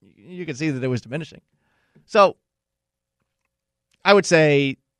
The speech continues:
that is something you have to definitely think about. And right now, I, I think that you pen J P Crawford in as part of your future. Who else is in that conversation? It should be Mitch Haniger. It should be Ty France. After that,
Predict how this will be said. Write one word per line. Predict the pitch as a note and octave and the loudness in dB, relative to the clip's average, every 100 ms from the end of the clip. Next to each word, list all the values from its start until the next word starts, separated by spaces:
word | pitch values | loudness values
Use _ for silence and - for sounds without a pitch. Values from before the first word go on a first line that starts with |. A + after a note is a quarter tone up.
| _ _ | _ _
that | D3 D3 | -6 -4
is | |
something | F3 F#3 G3+ | -2 -4 -4
you | |
have | A#3+ | -4
to | A#3+ A#3+ _ _ _ _ _ | -4 -8 _ _ _ _ _
definitely | F#3+ F#3 A3+ | -8 -8 -8
think | B3+ C4 | -4 0
about. | A3+ B2+ - _ _ _ _ _ _ | 2 0 -4 _ _ _ _ _ _
And | - F3+ | -2 2
right | C4+ | 4
now, | C4+ | 4
I, | A#3+ - _ | 2 0 _
I | F3+ | -6
think | F#3+ B3+ B3 | -6 -8 -12
that | D4+ G3+ | -12 -10
you | A#3 | -12
pen | - A#3+ C4 A3+ | -2 0 2 0
J | F3+ | -2
P | D#3 C#3 | -2 -4
Crawford | D3 B2 B2 | -4 -4 -4
in | A#2+ | -4
as | A2+ A2+ | -4 -6
part | - D3+ C#3 | -8 -2 0
of | C3 A2 | 0 -2
your | C3 A#2+ A#2 _ | -2 -2 -4 _
future. | - C3+ - G#2+ _ _ _ _ _ _ _ _ _ _ _ | -8 -8 -8 -20 _ _ _ _ _ _ _ _ _ _ _
Who | D3+ E3 | -2 4
else | F3 C4 - - - _ | 4 4 -2 -14 -16 _
is | G#3 | -12
in | A3+ | -8
that | A#3 A3+ | -6 -4
conversation? | A#3 A#3 A3+ A#3 G3+ - | -2 -2 -2 -2 -4 -14
It | C3 | -16
should | - F#3 | -6 -6
be | F3 | -4
Mitch | E3+ G3+ | -6 -2
Haniger. | G3+ F3+ F#3+ | -2 -2 -4
It | - B2 | -8 -14
should | - D3+ | -12 -12
be | D3+ | -4
Ty | D#3 D3+ | -4 -2
France. | D#3+ C#3+ - - _ _ _ _ _ _ _ _ _ _ _ _ _ _ | -4 -8 -10 -20 _ _ _ _ _ _ _ _ _ _ _ _ _ _
After | A#2+ - | -14 -6
that, | A#2+ - | -4 -4